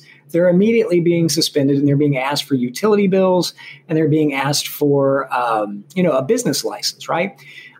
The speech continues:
I deal with a lot of sellers who, you know, they have virtual businesses, right? That's why you sell private label. You wanna work from your laptop. You wanna be on the beach, you know, you know, surfing the internet and, you know, getting sales and doing all those sorts of things.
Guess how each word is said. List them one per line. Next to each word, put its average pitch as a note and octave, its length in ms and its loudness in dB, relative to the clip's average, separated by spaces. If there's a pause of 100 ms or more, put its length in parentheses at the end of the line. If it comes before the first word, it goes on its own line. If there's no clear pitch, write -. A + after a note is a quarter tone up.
(160)
I A3 80 0
deal C4 160 2
with B3 120 2
a F#3+ 40 2
lot F3+ 300 2
of G3+ 80 0
sellers G3 520 0
who, F3 800 2 (140)
you E3+ 80 0
know, E3+ 60 2
they F#3 80 2
have F#3 120 0
virtual G3 300 0
businesses, E3 500 -2
right? C#3 220 -2
That's D3+ 180 -4
why C#3+ 200 -2
you D3 320 2
sell D3+ 200 -2
private D#3 280 -4
label. G#3+ 300 4
You F3 100 2
wanna D#3+ 160 2
work D#3 160 0
from D#3 120 -2
your D3 120 2
laptop. F3 480 -2
You E3+ 80 2
wanna D#3+ 100 0
be E3 80 2
on D#3+ 80 2
the D#3 80 2
beach, F#3 420 0
you F#3+ 60 2
know, D#3 360 2
you D3 140 -2
know, B2 200 -10 (220)
surfing F3 320 -2
the E3+ 100 2
internet E3+ 420 0
and, C3+ 240 -2
you C#3+ 60 -4
know, A#2+ 120 -4
getting D#3+ 240 -6
sales E3 440 2
and D3+ 80 2
doing D3+ 120 2
all D3+ 140 2
those D3+ 140 2
sorts D#3+ 180 -8
of C#3+ 60 -18
things. G#3 320 -2